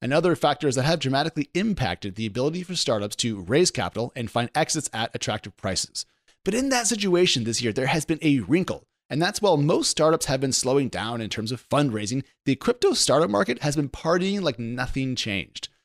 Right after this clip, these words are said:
Now, I wonder if that is finally going to be over. Why? Well, yes, Coinbase's stock is a mess, as we noted above, but also, Coinbase reports earnings tomorrow,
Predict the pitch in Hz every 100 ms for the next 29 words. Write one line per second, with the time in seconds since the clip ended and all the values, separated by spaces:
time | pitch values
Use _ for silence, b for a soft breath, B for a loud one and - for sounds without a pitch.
0 | _ 143 147 151 127 151 208 247 208 147
1 | 127 135 135 131 - 120 131 127 131 110
2 | 107 113 117 101 101 95 101 92 _ 131
3 | 156 85 - _ _ - 98 113 85 73
4 | 101 180 _ _ 240 220 170 139 - -
5 | 160 147 143 131 139 113 170 131 107 123
6 | 82 - 135 135 131 120 117 101 90 110
7 | 87 - - 202 254 76 - _ _ -
8 | - 214 226 262 262 226 - 139 135 -
9 | - 131 127 123 - 113 160 101 80